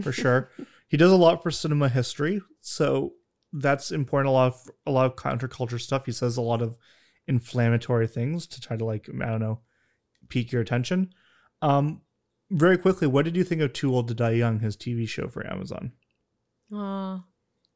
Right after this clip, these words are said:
Speaker 2: I wanted to like it so much, but it's just, like, so long and drawn out, and you're not sure what the story is, and you're not sure who the characters are, and, like,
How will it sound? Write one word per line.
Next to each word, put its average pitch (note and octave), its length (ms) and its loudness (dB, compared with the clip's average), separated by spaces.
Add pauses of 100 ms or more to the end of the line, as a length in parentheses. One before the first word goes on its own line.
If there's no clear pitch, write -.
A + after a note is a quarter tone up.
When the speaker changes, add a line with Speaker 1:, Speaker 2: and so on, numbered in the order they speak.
(140)
Speaker 2:
I B3+ 60 -8
wanted G3+ 320 -2
to G3 60 -4
like F#3+ 180 -2
it F#3+ 120 -8
so F#3+ 200 -4
much, F#3+ 520 -6 (120)
but G#3 100 -6
it's A3 160 -6
just, B3 220 -8
like, G#3 400 -4 (760)
so F#3+ 520 -4
long F3 440 -4
and F3 180 -6
drawn F3 340 -2
out, F3 240 -2
and F3+ 80 -6
you're F3+ 100 -6
not F3 220 -4
sure F3+ 160 -8
what F3 120 -8
the F3+ 60 -10
story F3 460 -4
is, F3+ 180 -8
and F3+ 80 -8
you're F3 100 -8
not E3+ 220 -8
sure F3+ 160 -8
who F3+ 160 -8
the E3+ 100 -8
characters E3+ 520 -8
are, F3 280 -4
and, F3 140 -6
like, E3+ 380 -10